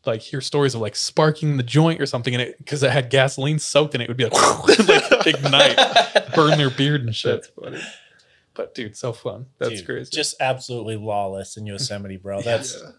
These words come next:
Speaker 3: freaking
Speaker 1: Please go watch
Speaker 3: dream,
Speaker 1: it.
Speaker 3: dude.
Speaker 1: Yeah,
Speaker 2: I need to
Speaker 1: Valley
Speaker 2: watch that.
Speaker 1: Uprising. Super fun.
Speaker 2: When
Speaker 1: Have
Speaker 2: I,
Speaker 1: you
Speaker 2: uh,
Speaker 1: seen that?
Speaker 2: No, I haven't.
Speaker 1: Dude, you should watch
Speaker 3: You
Speaker 1: it.
Speaker 3: can
Speaker 1: It's
Speaker 3: watch
Speaker 1: so
Speaker 3: it, yeah.
Speaker 1: fun.
Speaker 2: Okay. When I, uh, I, like, followed up with my, with my dad about Ben. I was like, "Whatever happened to Ben? Like, did he just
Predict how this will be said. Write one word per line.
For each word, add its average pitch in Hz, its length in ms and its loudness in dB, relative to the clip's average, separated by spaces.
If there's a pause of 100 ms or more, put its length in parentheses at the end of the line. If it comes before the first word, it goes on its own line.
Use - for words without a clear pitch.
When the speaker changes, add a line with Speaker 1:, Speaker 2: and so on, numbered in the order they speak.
(580)
Speaker 3:
freaking 101 400 -10 (380)
Speaker 1:
Please 147 260 -6
go 127 120 -2
watch 113 260 0
Speaker 3:
dream, 110 260 -4
Speaker 1:
it. - 40 -12
Speaker 3:
dude. 104 100 -6
Speaker 1:
Yeah, 110 80 0
Speaker 2:
I - 100 -4
need 123 60 -12
to 139 80 -2
Speaker 1:
Valley 139 240 4
Speaker 2:
watch 131 180 0
that. 127 80 -2
Speaker 1:
Uprising. 113 380 -2 (380)
Super 117 460 -6
fun. - 220 -10
Speaker 2:
When 135 100 4
Speaker 1:
Have 139 120 6
Speaker 2:
I, - 60 6
Speaker 1:
you 151 60 6
Speaker 2:
uh, 139 60 4
Speaker 1:
seen 131 140 4
that? 190 320 -2 (340)
Speaker 2:
No, 135 160 4
I 113 60 2
haven't. 117 280 -4
Speaker 1:
Dude, 113 160 -6
you 117 80 -2
should 117 160 -6
watch 107 140 -4
Speaker 3:
You 123 100 -2
Speaker 1:
it. - 40 2
Speaker 3:
can - 0 -
Speaker 1:
It's 104 100 2
Speaker 3:
watch 104 80 -2
Speaker 1:
so 120 160 -2
Speaker 3:
it, 107 60 -6
yeah. 107 160 0
Speaker 1:
fun. 104 100 -8
Speaker 2:
Okay. - 120 -12 (480)
When 139 180 4
I, 135 160 6
uh, 117 280 4 (1080)
I, 131 140 6
like, 147 180 6
followed 123 240 4
up 127 100 0
with 117 140 -6
my, 110 280 -2 (120)
with 127 160 -10
my 117 80 0
dad 104 280 -2 (360)
about 104 340 -4
Ben. 101 200 -6
I - 20 -10
was 110 100 -12
like, - 140 -20
"Whatever 107 200 -12
happened 104 260 -10
to 101 40 -10
Ben? 101 400 -10
Like, 110 140 -12
did 104 80 -10
he 104 100 -10
just - 300 -12